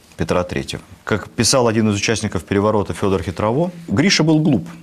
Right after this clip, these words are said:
а более всего делает Алексей. Он великий плут и всему тому делу причиной».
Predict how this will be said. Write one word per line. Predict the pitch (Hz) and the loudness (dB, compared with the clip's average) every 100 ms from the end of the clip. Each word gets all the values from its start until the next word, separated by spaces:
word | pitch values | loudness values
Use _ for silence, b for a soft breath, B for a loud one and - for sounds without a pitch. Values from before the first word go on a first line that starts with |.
| - - - - - - | -20 -20 -20 -20 -20 -4
а | 85 | 0
более | 98 151 | 2 4
всего | 151 - 143 | 2 2 2
делает | 107 127 135 147 | 4 4 4 2
Алексей. | 156 - - 80 78 - - | 0 0 2 0 0 -10 -6
Он | - 92 | 0 2
великий | 78 90 135 90 | 2 2 2 0
плут | - 90 82 - - - - | 0 0 0 -4 -18 -20 -12
и | - | -4
всему | - - 104 | 0 4 4
тому | 143 131 104 80 | 4 2 4 4
делу | 101 131 | 2 2
причиной». | 120 - - - 98 - | 0 -2 -2 -4 -6 -10